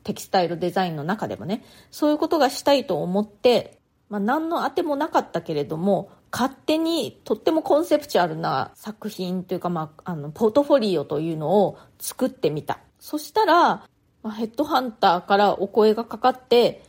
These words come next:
ちょうどそういうプリントコンセプトをやる人というのを探しているという。それで、まあ、渡りに船じゃないですけれども、そこのところを私はもうぐっともう押してみたという。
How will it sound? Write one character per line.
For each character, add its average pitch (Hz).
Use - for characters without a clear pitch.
ち -
ょ 330
う -
ど 330
そ -
う -
い 220
う 220
プ -
リ 220
ン 226
ト 240
コ 269
ン 302
セ 285
プ 262
ト 175
を 165
や 165
る 160
人 -
と 185
い 180
う 180
の 214
を 208
探 190
し -
て 269
い 269
る 269
と 180
い 104
う。 -
そ -
れ 285
で、 302
ま 202
あ、 190
渡 190
り 233
に 220
船 240
じ 214
ゃ -
な 156
い 165
で 156
す -
け 170
れ 170
ど 185
も、 196
そ -
こ 220
の 214
と 214
こ 226
ろ 196
を 147
私 175
は 185
も 175
う 151
ぐ 262
っ 311
と 160
も 165
う -
押 233
し -
て 214
み 214
た -
と 165
い 104
う。 -